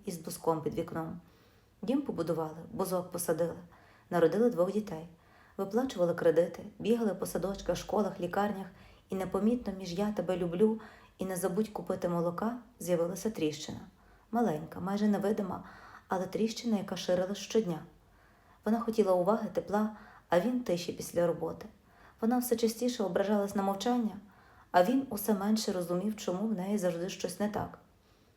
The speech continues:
Вечори минали в телефонах, на автоматі. Сварки виникали через дрібниці.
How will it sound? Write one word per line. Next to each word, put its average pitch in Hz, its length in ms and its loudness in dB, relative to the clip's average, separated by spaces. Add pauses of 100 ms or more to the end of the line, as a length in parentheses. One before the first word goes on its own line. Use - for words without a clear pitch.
(300)
Вечори 240 340 0
минали 190 300 0
в 196 60 -6
телефонах, 170 640 0
на 214 80 0
автоматі. 175 580 -4 (1000)
Сварки 214 420 -2
виникали 180 400 -2
через 190 220 -6
дрібниці. 170 520 -4